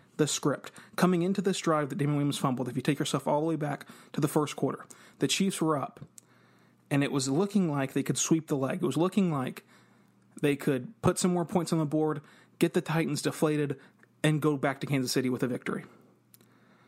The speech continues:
Instead, Williams fumbles, and from there, he just cannot earn that trust back from Andy Reid. He finished the day, nineteen carries, seventy-seven yards, uh, no touchdowns, a four yard per carry average, and of course the fumble that ended up in a touchdown.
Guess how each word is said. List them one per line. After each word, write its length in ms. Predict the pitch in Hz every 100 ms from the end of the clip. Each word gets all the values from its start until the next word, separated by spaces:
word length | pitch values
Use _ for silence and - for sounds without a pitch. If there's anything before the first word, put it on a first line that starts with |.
| - _
Instead, 640 | 143 135 - 180 190 180 - - -
Williams 360 | 151 151 131
fumbles, 460 | - 185 190 180 175
and 100 | 139
from 180 | 139 143
there, 300 | 151 147 139 - - - _ -
he 160 | 165
just 180 | 165 -
cannot 400 | - 160 160 -
earn 180 | 147 147
that 160 | 139 -
trust 300 | - 139 -
back 220 | 135 -
from 120 | 143
Andy 220 | 135 127
Reid. 220 | 131 139
He 100 | 143
finished 240 | 135 180 -
the 80 | 143
day, 280 | 139 135 - - -
nineteen 320 | 147 123 143
carries, 340 | - 143 135 -
seventy-seven 400 | 139 131 131 131
yards, 400 | 131 127 120 - - -
uh, 60 | 135
no 160 | 143
touchdowns, 520 | 135 135 - 135 131 -
a 120 | -
four 260 | - 156
yard 480 | 147 139 135 131 - -
per 100 | 131
carry 340 | 139 131 127
average, 440 | 127 127 123 - - - - _ _ -
and 100 | 139
of 80 | 131
course 240 | 151 135
the 80 | 139
fumble 300 | - 131 135
that 80 | 135
ended 160 | 131
up 80 | 127
in 80 | 131
a 20 |
touchdown. 380 | 127 - -